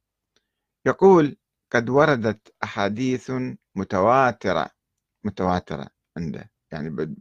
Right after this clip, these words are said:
بعد م-، كلمة متواترة طبعا كانت تستخدم دائما كما يشاء، يشاء المؤلف أو الكاتب. كل واحد يعتبر الحديث اللي عجبه هذا متواتر، يعني يحصل عنده قطع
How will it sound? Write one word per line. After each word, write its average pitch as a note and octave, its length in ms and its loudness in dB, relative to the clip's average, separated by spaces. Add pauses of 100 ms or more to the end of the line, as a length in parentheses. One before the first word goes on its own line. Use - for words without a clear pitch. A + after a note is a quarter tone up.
بعد D#2+ 320 -10
م-، - 160 -10 (560)
كلمة B2+ 320 0
متواترة A#2 520 -6
طبعا F2+ 420 -6 (720)
كانت A#2 260 -2
تستخدم G2+ 520 -6
دائما G#2 340 -2
كما G#2+ 340 -2
يشاء، F2+ 360 -2 (440)
يشاء - 340 -2
المؤلف F#2 520 0
أو D2+ 100 0
الكاتب. E2+ 480 -2 (600)
كل F#3 160 4
واحد C#3+ 340 4
يعتبر A#2 380 2
الحديث A#2 420 -2
اللي B2 140 0
عجبه C3+ 340 0
هذا A#2+ 120 0
متواتر، C#2+ 580 -4 (840)
يعني E3 280 4
يحصل F#3 300 0
عنده D3+ 240 2
قطع D3 380 0